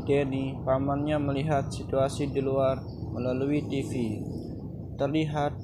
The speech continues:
Benny masih dikejar oleh polisi, namun tidak hanya polisi saja, namun juga helikopter yang terus mengawasi kemana arah Denny membawa ambulan.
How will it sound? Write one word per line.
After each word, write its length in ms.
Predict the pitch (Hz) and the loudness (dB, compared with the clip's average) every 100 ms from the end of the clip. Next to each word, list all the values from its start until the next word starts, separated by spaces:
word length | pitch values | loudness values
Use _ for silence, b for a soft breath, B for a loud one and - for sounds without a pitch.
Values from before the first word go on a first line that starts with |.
| 127 | 0
Benny 320 | 135 143 147 | 2 2 2
masih 320 | 139 135 147 131 | 0 -2 -4 -4
dikejar 480 | - 135 139 143 120 | -2 -2 2 2 2
oleh 160 | 131 | -2
polisi, 720 | 131 123 131 131 - 131 117 110 - - - - | 0 0 0 -2 -4 -4 -4 -6 -8 -10 -8 -4
namun 480 | 131 139 143 143 | 0 2 0 0
tidak 320 | 139 131 123 135 | -2 0 2 0
hanya 240 | 131 131 | -2 0
polisi 400 | 131 131 131 143 | 0 0 0 -4
saja, 560 | 123 135 127 123 107 - - - - - | 0 2 4 4 4 2 -6 -8 -8 -6
namun 320 | - 131 135 135 | -4 0 0 2
juga 320 | 143 147 143 | 4 4 4
helikopter 800 | 143 131 131 127 - 147 143 131 - - | 2 2 2 0 6 8 8 4 -6 -2
yang 160 | 131 131 | -2 2
terus 320 | 143 156 - | 4 2 2
mengawasi 800 | 139 139 135 135 139 - 160 147 147 - | -2 2 4 4 2 2 0 0 -4 -6
kemana 560 | - 131 135 151 147 139 | -2 2 2 4 4 6
arah 240 | 139 143 139 135 | 6 2 0 -2
Denny 560 | 127 139 139 139 139 - - | 2 2 2 -2 -4 -6 -6
membawa 480 | 123 127 131 139 - | 0 6 8 8 6
ambulan. 640 | 127 127 131 131 117 110 | 4 2 4 6 6 2